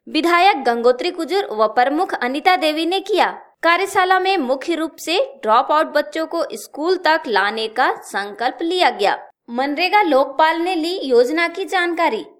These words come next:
कार्य के दौरान मौत होने पर पचहत्तर हजार व घायल को पच्चीस हजार देने का निर्देश। मजदूरी एक सौ अंठावन से बढ़ाकर एक सौ बासठ रुपए करने का निर्देश।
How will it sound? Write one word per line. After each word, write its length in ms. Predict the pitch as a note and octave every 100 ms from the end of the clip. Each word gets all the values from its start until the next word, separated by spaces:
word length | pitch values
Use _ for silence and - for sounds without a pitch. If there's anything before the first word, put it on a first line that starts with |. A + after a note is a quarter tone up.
| _
कार्य 260 | A3 A3 D4
के 180 | E4 F4
दौरान 440 | D#4+ D4+ E4 F4
मौत 340 | A#3 A3+ D#4+ E4
होने 260 | D4+ D4+
पर 160 | D4+ F4
पचहत्तर 560 | F4 B3 E4 E4 F#4+
हजार 360 | G4 D4 E4+ E4
व 120 | A3
घायल 460 | G#3+ A#3+ A#3+ D4+ D#4+
को 160 | E4+
पच्चीस 380 | F4+ F4+ F#4 F4
हजार 280 | D#4 D#4+ D#4+
देने 280 | B3 G3+ G3+
का 140 | C4+
निर्देश। 580 | E4 F4 C#4+ D4+ G3+ - _ A#3
मजदूरी 440 | D4+ C#4 F#4+ G4
एक 220 | - D#4+
सौ 140 | - E4+
अंठावन 520 | A#3 A3+ B3+ C4+ E4
से 120 | F4
बढ़ाकर 420 | D4+ D4+ D4+ F4
एक 160 | - A#3
सौ 140 | -
बासठ 440 | G#3 A3+ B3 F4 D4+
रुपए 240 | D4 D#4+
करने 340 | E4+ A3 G3+ G3+
का 120 | D4+
निर्देश। 600 | F4 F4+ C#4+ B3+ E3+